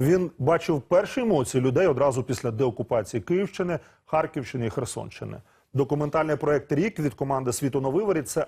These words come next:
авторський погляд Дмитра Комарова. Унікальні, рідкісні, ексклюзивні коментарі від тих, чиїми руками та розумом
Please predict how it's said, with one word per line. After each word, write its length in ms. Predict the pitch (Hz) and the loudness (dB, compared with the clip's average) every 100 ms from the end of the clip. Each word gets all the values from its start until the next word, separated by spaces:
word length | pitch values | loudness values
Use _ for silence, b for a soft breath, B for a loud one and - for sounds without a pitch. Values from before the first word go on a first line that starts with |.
| - | 0
авторський 520 | 165 139 120 - 123 | 0 0 -4 -4 -4
погляд 360 | - 143 117 | 0 0 0
Дмитра 300 | 113 120 135 | -2 -2 -2
Комарова. 500 | 123 127 127 113 110 107 b b | -2 -2 0 -2 -4 -10 b b
Унікальні, 580 | - 131 131 180 196 175 | -6 -4 0 0 2 0
рідкісні, 480 | 131 180 - 147 143 | 0 -2 -4 -6 -4
ексклюзивні 520 | 117 - 131 147 131 | -6 -4 -2 0 -2
коментарі 440 | 113 120 117 139 185 | -4 -6 -4 -2 -2
від 180 | 131 | -4
тих, 160 | - 160 | -4 -8
чиїми 280 | - 123 117 | -2 -2 -2
руками 360 | 104 143 165 | -2 -2 -4
та 140 | - - | -4 -2
розумом 400 | 117 117 143 | -2 -2 -2